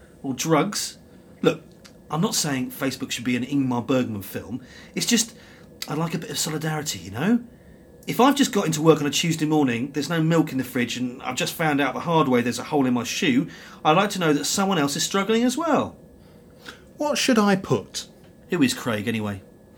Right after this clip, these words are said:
Speaker 2: Uh, we used to do a paper round for the same newsagent back in the village before his parents emigrated to America.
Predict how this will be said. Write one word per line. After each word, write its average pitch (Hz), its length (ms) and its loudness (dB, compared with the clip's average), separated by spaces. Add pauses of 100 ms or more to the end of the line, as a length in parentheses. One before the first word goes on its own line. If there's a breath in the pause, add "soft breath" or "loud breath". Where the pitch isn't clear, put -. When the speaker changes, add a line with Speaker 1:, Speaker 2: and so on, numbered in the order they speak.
(380 loud breath)
Speaker 2:
Uh, 156 240 4
we 180 120 4
used 226 320 6
to 269 60 4
do 247 140 8
a 220 40 4
paper 240 460 4
round 120 380 4
for - 80 -4
the 151 80 -2
same 185 300 6
newsagent 151 640 8
back 156 220 2
in 160 80 6
the 156 80 8
village 147 400 8
before 147 320 4
his 143 100 2
parents 147 480 4
emigrated 135 540 4
to 143 120 4
America. 131 520 2